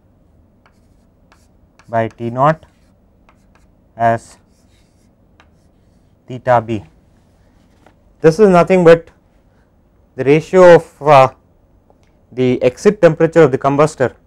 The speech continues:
to the ambient temperature. Okay. Now, this is, uh, this is under the designer's control, right. So, therefore, this is a very important parameter as we will see later on in the,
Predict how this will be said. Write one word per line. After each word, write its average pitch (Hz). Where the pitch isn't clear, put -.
to 165
the 185
ambient 143
temperature. 107
Okay. 165
Now, 156
this 156
is, -
uh, 123
this 160
is 165
under 156
the 151
designer's 160
control, 123
right. 151
So, 151
therefore, 170
this 156
is 170
a 151
very 165
important 165
parameter 127
as 123
we 123
will 117
see 147
later 127
on 123
in 117
the, 156